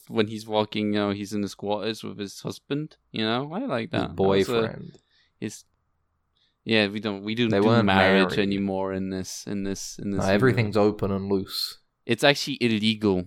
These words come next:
Speaker 1: to marry, uh, d-,
Speaker 2: Yeah.
Speaker 1: d-, d-, the same sex in the future. We don't know this. They, nobody ever mentions that,
Speaker 2: Yeah,
Speaker 1: but
Speaker 2: nobody, <laughs>
Speaker 1: nobody
Speaker 2: nobody
Speaker 1: ever
Speaker 2: ever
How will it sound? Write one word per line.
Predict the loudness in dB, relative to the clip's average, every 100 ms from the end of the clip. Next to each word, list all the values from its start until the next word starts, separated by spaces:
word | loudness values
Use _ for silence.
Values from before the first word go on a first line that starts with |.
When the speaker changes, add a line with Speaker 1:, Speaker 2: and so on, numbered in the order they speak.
| -6
Speaker 1:
to | -4
marry, | 0 4 4 4 2 0 _ -2
uh, | 4 4
d-, | 2 0
Speaker 2:
Yeah. | 0 0
Speaker 1:
d-, | -6 -12 -14
d-, | -12 -8 -8 -10 -14
the | -6 -2
same | 2 2 0
sex | -2 0 0 -4 -14
in | -4 -2
the | -2
future. | -2 -8 -4 -2 0
We | -2 -4 0
don't | 2 2
know | 2 2
this. | 2 -2 0
They, | 2
nobody | 4 4 4 2
ever | 2
mentions | 0 2 0 -4 -10 -10
that, | -10 -8
Speaker 2:
Yeah, | -2 0
Speaker 1:
but | 2
Speaker 2:
nobody, | 0 2
<laughs> | 0
Speaker 1:
nobody | 2 0 -2 -2 -2 0 -2 -2 -4 0
Speaker 2:
nobody | 2 4 8 8
Speaker 1:
ever |
Speaker 2:
ever | 8